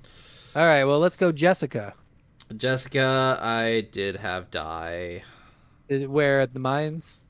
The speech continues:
Speaker 2: Yeah, uh, she got thrown down the elevator shaft after the
Speaker 1: Yeah.
Speaker 2: Wendigo ripped off the bottom of her jaw. Yeah.
Speaker 1: Yep, yep, yep. Me too.
Speaker 2: Because
Speaker 1: I was
Speaker 2: I
Speaker 1: like,
Speaker 2: went too slow as Mike to get to her.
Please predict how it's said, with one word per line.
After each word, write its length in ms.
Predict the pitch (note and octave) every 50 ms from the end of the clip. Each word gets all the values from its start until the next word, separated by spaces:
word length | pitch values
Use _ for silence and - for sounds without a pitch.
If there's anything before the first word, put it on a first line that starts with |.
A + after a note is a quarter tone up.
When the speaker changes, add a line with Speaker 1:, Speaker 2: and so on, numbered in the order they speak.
| _ _
Speaker 2:
Yeah, 300 | - A#2+ A#2 A2+ - -
uh, 240 | A#2+ B2 A#2 A2 G#2+
she 160 | G#2 - C3
got 280 | A#2 A2 G2 - - _
thrown 220 | - A2+ G#2 G2+
down 120 | G2+ G2 F#2+
the 80 | G2 F#2+
elevator 380 | F#2+ F#2+ F#2+ F#2 F#2+ F#2+ F#2+
shaft 320 | F#2 - - F#2+ F#2 - -
after 380 | F#2+ F2+ - - F2+ F2+ F#2
the 40 | C3
Speaker 1:
Yeah. 340 | C#3 D3 D3 C#3+ C#3 C3 B2+
Speaker 2:
Wendigo 280 | B2 G#2 G#2+ - G#2 F#2+
ripped 280 | F2 G2+ G2 - -
off 240 | G#2 G2 G2 - -
the 80 | - -
bottom 280 | - F#2 F#2 F#2+ G2
of 80 | G2 F#2
her 120 | F#2+ F#2+
jaw. 440 | F#2 - G#2+ G2 F#2+ F#2 F#2+ G2 G2+ - - -
Yeah. 320 | - G2 F#2+ F2 D#2 F#2 B2 C3+
Speaker 1:
Yep, 380 | D3 D3 D3 D3 C#3+ C#3+ C#3+ - _ _
yep, 260 | C#3 C3+ C3+ C3+ C3+ -
yep. 240 | C#3+ C3+ B2+ C3 C3 -
Me 240 | C3 C3 C3+ C3+ C3
too. 260 | - - B2 A#2 A#2
Speaker 2:
Because 200 | A#2 - - C3+
Speaker 1:
I 40 | G#3+
was 140 | A3 - F#3+
Speaker 2:
I 160 | - D#3 F3+
Speaker 1:
like, 80 | F3 D#3
Speaker 2:
went 260 | E3 G3 G#3 G#3 -
too 300 | - - F3+ G3+ G#3+ A3+
slow 600 | - - - - G3 G3+ G#3 G3+ F3+ E3 D#3+ D#3+
as 220 | D3 C#3+ D3+ C3+ C#3
Mike 360 | D#3+ E3+ F3+ F3 E3 D#3+ -
to 100 | D#3 D3+
get 280 | C3 E3+ F3+ E3 D3
to 200 | - - D3 C3+
her. 380 | B2 B2 B2 C3 C#3+ C#3 C3+